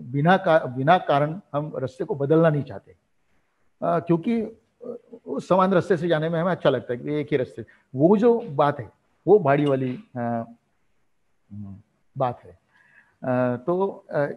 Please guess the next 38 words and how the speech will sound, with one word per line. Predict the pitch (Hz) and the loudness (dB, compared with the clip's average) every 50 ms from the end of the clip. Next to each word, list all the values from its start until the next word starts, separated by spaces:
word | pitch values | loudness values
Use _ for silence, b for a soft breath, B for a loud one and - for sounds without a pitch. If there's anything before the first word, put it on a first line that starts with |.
| - _ - | -10 _ -8
इस | 175 - - | -8 -4 -2
प्रकार | 190 180 190 175 | 0 2 2 2
से | 170 196 | 2 0
मतलब | 180 175 180 196 160 | -2 -2 -2 -2 -2
कि | 196 196 | -4 -4
body, | 139 120 131 123 127 135 147 175 | -2 0 0 0 2 0 0 0
mind | 196 180 170 175 185 180 | 2 2 2 2 2 2
and | 190 185 175 | 0 0 0
intellect, | 156 139 - 180 180 175 170 - 170 | -2 -2 -2 0 0 0 -2 -2 -6
ये | 170 | -10
सबको | - - - - 180 180 - - _ _ - 226 220 226 226 226 220 - - - | -10 -4 0 0 0 0 0 -6 _ _ 2 4 4 4 4 2 -2 -10 -6 -4
address | 143 135 120 113 143 170 180 175 - - | -4 -2 -2 -2 -2 -2 -2 -2 -4 -6
करने | - 147 139 135 147 160 | -4 -4 -2 -2 -4 -4
का | - 160 | -4 -4
जो | 151 156 156 | -4 -2 -4
तरीका | - - _ 147 156 190 202 190 139 | -4 -4 _ 0 0 0 0 0 -2
है, | 120 101 95 - b b b b b b b _ _ 131 | -4 -6 -8 -16 b b b b b b b _ _ -8
वो | 127 135 160 214 233 208 | -2 4 6 6 6 6
हमारे, | 156 151 147 151 143 151 156 160 156 151 B B B B B B _ - | 4 2 0 2 2 4 4 4 2 0 B B B B B B _ -6
अ, | 135 127 123 123 120 120 120 117 117 113 110 110 110 110 107 - 123 120 | -4 -2 -2 -2 -2 -2 -4 -4 -6 -8 -8 -10 -10 -12 -14 -16 -12 -2
गायन | 123 156 156 160 160 147 | 0 2 2 2 2 0
के | - 156 | 0 0
अंदर | 135 123 107 127 131 127 - - - | 0 0 0 -2 -2 -2 -2 -4 -8
या | 127 | -8
तो | 123 - 131 | -6 -6 -4
राग, | 120 131 147 165 165 | 0 2 2 2 2
अ, | - 151 - 147 139 127 127 120 117 113 110 - _ - | 0 -6 -8 -8 -6 -6 -6 -6 -8 -10 -14 -16 _ -16
विस्तार | 131 - - 147 135 | -6 0 0 0 2
के | 127 - 120 | 0 -4 -8
अंदर | 110 110 110 101 | -8 -10 -12 -14
है। | - 107 - - _ _ b b b b b b - | -14 -16 -16 -18 _ _ b b b b b b -6
उसके | 147 139 - - 190 | -4 -4 0 2 2
अंदर | 170 170 185 180 185 - - - _ _ _ _ - | 4 6 6 6 4 4 -2 -12 _ _ _ _ -2
तीन | 175 202 196 | -2 0 2
बातें | 156 151 143 135 156 143 | 4 2 2 4 2 2
हैं, | 135 151 180 190 b b b b b b _ | 2 2 0 -2 b b b b b b _
शब्द | - - - 165 156 147 170 | -2 2 2 2 4 6 4
अनुसंधान, | 165 156 160 151 - - 147 147 139 143 156 165 180 190 | 4 4 4 0 -2 -4 -4 -2 0 0 0 0 0 -4